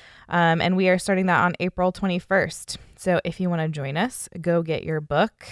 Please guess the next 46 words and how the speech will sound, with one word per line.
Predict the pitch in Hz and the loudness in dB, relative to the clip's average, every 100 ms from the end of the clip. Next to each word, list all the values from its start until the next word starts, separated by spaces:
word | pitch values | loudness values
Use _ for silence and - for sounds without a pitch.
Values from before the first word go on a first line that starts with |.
| - _ _ - _ | -20 _ _ -20 _
at | - 165 | -2 0
founders | - 190 185 190 | 2 2 2 4
dot | 185 180 | 4 6
org | 180 185 175 | 6 4 2
with | 180 - | -2 -2
the | 185 | -2
code | 196 175 170 | 0 0 0
slash | 175 170 - | 0 0 0
sheologians. | 185 185 196 208 208 | 2 4 4 2 0
Get | 175 | -2
twenty-five | - 180 180 165 | -2 -2 -2 -2
percent | - 175 | -2 0
off. | 180 190 | 2 2
That | 202 202 | 2 2
is | 196 - | 0 0
only | 202 208 214 226 247 269 _ _ _ _ _ _ - | 4 6 6 4 2 -2 _ _ _ _ _ _ -2
today, | 208 170 180 180 151 151 196 196 _ - | 0 4 6 6 6 4 0 -4 _ -4
the | 175 170 | 0 0
twelfth, | - 160 160 214 - - - _ - | 2 4 4 2 -8 -20 -20 _ -2
until | 175 180 175 160 | -2 0 0 2
Wednesday, | 160 165 156 147 127 147 - | 2 2 0 0 0 -2 -4
the | 160 | -6
fourteenth. | - 147 - 156 135 - - | -2 -4 -4 -8 -8 -10 -16
So | - 165 | -4 -2
for | 156 170 | -2 -2
the | |
next | 165 - - | -2 -4 -10
three | - 175 175 | -6 -2 2
days, | 147 90 95 165 - - _ - | 2 2 -2 -6 -12 -18 _ -14
if | 175 | -6
you're | 170 | -2
listening | 170 - 196 | 0 0 0
to | 196 | 0
this | 190 | 2
after | 196 185 190 | 2 2 2
that, | 180 180 170 | 4 4 2
I'm | 175 | 0
sorry, | 170 160 151 151 151 156 | -2 -2 0 0 -2 -2
the | 175 | -8
code | - 147 143 | -6 -6 -6
is | - 143 | -6 -6
not | 127 - | -6 -8
going | - - | -8 -6
to | |
work. | - - - | -6 -6 -8
<laughs> | - | -10